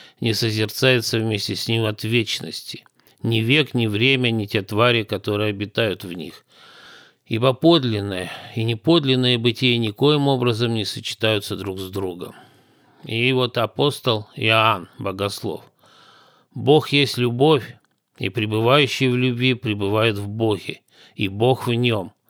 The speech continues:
Бог есть Дух, и поклоняющиеся Ему должны поклоняться в Духе и истине». То есть вот это учение Церкви нашей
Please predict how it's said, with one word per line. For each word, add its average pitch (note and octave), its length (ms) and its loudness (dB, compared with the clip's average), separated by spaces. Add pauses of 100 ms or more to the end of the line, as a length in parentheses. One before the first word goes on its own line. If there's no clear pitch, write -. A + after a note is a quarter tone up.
(440)
Бог B2+ 380 2
есть G#2 320 0
Дух, D#3 380 2 (120)
и A#2+ 100 -2
поклоняющиеся A#2 1200 0
Ему A2 340 0
должны G2+ 380 -2
поклоняться G2+ 760 -6 (320)
в F#2+ 140 -6
Духе B2+ 360 0
и A#2+ 280 0
истине». D#2 440 -6 (680)
То - 80 -16
есть - 120 -12
вот G#2 240 -4
это F3 520 0 (320)
учение C#3 840 0
Церкви - 680 -2 (220)
нашей G#2+ 480 -4